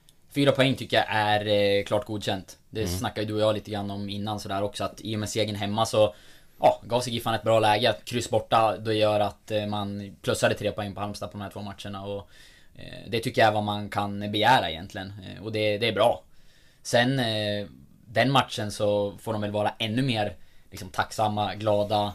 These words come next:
Speaker 1: eh, nöjda över poängen med tanke på att de ligger under med, med två mål och få en, en
Speaker 2: Mm.
Speaker 1: mardrömsstart mer eller mindre då.
Speaker 2: Mm.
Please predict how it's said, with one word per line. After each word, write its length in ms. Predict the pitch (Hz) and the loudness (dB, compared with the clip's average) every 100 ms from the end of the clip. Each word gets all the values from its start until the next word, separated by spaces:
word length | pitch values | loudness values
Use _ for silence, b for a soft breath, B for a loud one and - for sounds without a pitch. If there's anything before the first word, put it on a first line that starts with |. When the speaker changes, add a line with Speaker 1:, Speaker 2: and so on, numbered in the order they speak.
| - 110 | -10 -16
Speaker 1:
eh, 380 | 107 104 101 | -14 -12 -10
nöjda 320 | 113 104 104 107 | -6 -6 -4 -2
över 140 | 104 | -2
poängen 340 | 101 131 113 104 | 2 2 2 -2
med 80 | |
tanke 180 | 104 101 | -4 -6
på 40 | 104 | -6
att 60 | |
de 80 | 101 | -8
ligger 160 | 98 101 | -8 -8
under 180 | 135 107 | -6 -6
med, 220 | 95 95 - - b b | -6 -8 -12 -20 b b
med 140 | - | 0
två 200 | 131 123 | 2 2
mål 240 | 110 101 104 | 2 0 0
och 60 | |
få 60 | 110 | -2
en, 100 | 104 | -4
en 120 | 101 107 | -6 -6
Speaker 2:
Mm. 140 | 110 | -2
Speaker 1:
mardrömsstart 600 | 113 110 107 101 135 143 107 | 2 2 0 0 2 2 0
mer 160 | 104 | -8
eller 140 | 101 101 | -8 -8
mindre 260 | 101 98 | -8 -8
då. 160 | 95 90 - | -10 -10 -4
Speaker 2:
Mm. 140 | 104 | -2